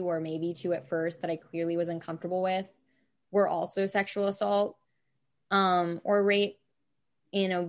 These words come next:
different way, but still valid and real way than the times when I, someone just literally <laughs> didn't get consent at all. Um, and I think it's important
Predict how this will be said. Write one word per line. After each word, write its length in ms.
different 380
way, 460
but 180
still 520
valid 640
and 640
real 440
way 760
than 880
the 160
times 720
when 540
I, 300
someone 360
just 180
literally 420
<laughs> 80
didn't 220
get 180
consent 380
at 140
all. 640
Um, 720
and 140
I 80
think 260
it's 180
important 640